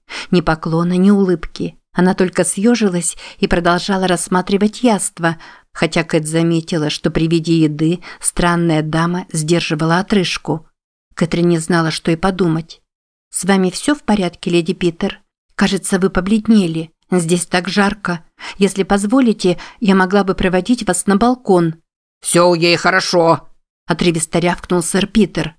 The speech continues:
«Просто слишком уж нажимает на тыкву, будто не знает, что оно ей боком выйдет». «Понятно», сказала Кэтрин, хотя ничего не поняла. «Поздравляю с победой на конкурсе, леди Питер.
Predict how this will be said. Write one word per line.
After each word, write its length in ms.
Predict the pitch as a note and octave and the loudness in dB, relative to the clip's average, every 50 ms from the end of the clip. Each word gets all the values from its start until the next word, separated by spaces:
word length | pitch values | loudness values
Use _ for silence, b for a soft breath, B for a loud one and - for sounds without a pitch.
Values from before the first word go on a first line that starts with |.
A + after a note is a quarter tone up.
| _ _ _ _ _ _ _ | _ _ _ _ _ _ _
«Просто 360 | - - D3 C#3 - - D3 | -2 -2 -2 -2 -2 -2 -4
слишком 460 | C#3 - D3+ D#3+ D3+ - - D3 C#3+ D#3 | -2 0 0 0 0 0 0 0 0 0
уж 160 | D3 - - | 0 0 -2
нажимает 500 | D3+ C#3+ C#3 D#3+ D#3 D3+ D3+ D3+ - - | -2 0 2 2 2 2 2 0 -2 -2
на 120 | E3 E3 | -2 -2
тыкву, 540 | D#3+ - G3+ E3 - - D3+ D#3 D3 - B B B B B | 0 0 0 0 0 0 0 0 0 0 B B B B B
будто 340 | B D3+ C3 - - D3+ D3 | B -6 -6 -4 -2 0 2
не 140 | D3 D3 C3 | 2 2 0
знает, 360 | C3 C3+ D#3 D3+ C#3+ C#3 C3+ | 0 0 0 0 0 -2 -4
что 240 | - - - E3 D3 | -6 -4 -2 0 2
оно 160 | D3+ D3+ C#3+ | 2 2 2
ей 160 | D3 D3 D3+ | 2 2 2
боком 420 | D#3 D3+ F3 E3 - D#3+ D3+ D#3 | 2 2 0 0 0 0 -2 -2
выйдет». 500 | D3 D#3 D#3 C#3+ C3 C3 A#2 - - - _ _ _ _ _ _ _ _ _ _ _ _ _ - | -2 -2 -4 -4 -6 -8 -10 -12 -16 -20 _ _ _ _ _ _ _ _ _ _ _ _ _ 2
«Понятно», 600 | G#3+ A3 G#3+ G3+ F3+ E3+ - - E3+ E3+ E3 - _ _ _ - | 4 4 6 4 4 0 -4 -6 -6 -6 -6 -10 _ _ _ -14
сказала 500 | - - - E3+ D#3 E3 E3 E3 E3 E3 | -8 -2 -2 0 2 2 2 2 0 0
Кэтрин, 480 | E3 - A3 A3 A3 F#3 F3+ F3 E3 B B B B B | 0 0 0 0 0 0 0 0 -2 B B B B B
хотя 400 | B - - E3 D#3+ - - F3 | B -6 -4 -4 -2 -2 -2 0
ничего 440 | F3+ F#3 F3 E3 - - D#3+ E3 E3+ | 0 0 -2 -2 -4 -4 -2 0 0
не 120 | E3+ E3+ | 0 0
поняла. 580 | E3 - - F3 F#3+ G3 F#3 F3 D#3+ D#3+ - - _ - _ _ - _ _ _ _ | -2 -2 0 0 2 2 2 0 -2 -2 -4 -8 _ -20 _ _ -20 _ _ _ _
«Поздравляю 600 | - F#3 E3+ E3 F#3 G3 F#3+ F#3 F#3 F#3+ F#3+ F#3+ | -2 -2 -2 0 0 0 0 0 0 0 0 0
с 80 | F3+ - | -2 -2
победой 380 | - F3+ F3 G3 F#3+ F3 F#3 F#3 | -2 0 0 0 0 2 0 0
на 100 | F#3 F#3 | 0 -2
конкурсе, 600 | - - A3 A3+ A3 - F3 D#3+ - - - E3 | 0 2 2 2 2 0 -2 -6 -4 -4 -2 0
леди 240 | E3+ E3+ D#3+ F3 | 0 0 0 0
Питер. 500 | F3 - F3 E3 D#3+ - G3 F#3 F#3 - | -2 -2 -2 -2 -2 -4 -8 -8 -8 -10